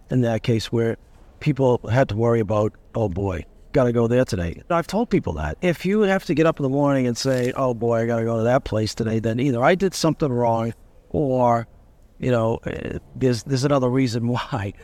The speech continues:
Don't, I, I don't wanna be that reason. <laughs> Never wanted to run an organization like that, ever.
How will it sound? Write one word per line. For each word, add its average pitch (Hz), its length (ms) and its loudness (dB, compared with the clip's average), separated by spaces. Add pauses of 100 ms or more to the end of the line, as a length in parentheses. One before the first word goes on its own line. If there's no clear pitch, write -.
(220)
Don't, 156 160 0
I, 143 240 0
I 156 80 4
don't 160 100 2
wanna 147 160 -2
be 131 140 0
that 117 200 0
reason. 117 360 -2 (120)
<laughs> 170 160 2 (420)
Never 160 180 2
wanted 151 260 2
to 131 60 0
run 123 180 2
an 120 60 2
organization 110 640 0
like 92 220 -4
that, 76 200 -10 (180)
ever. - 240 -20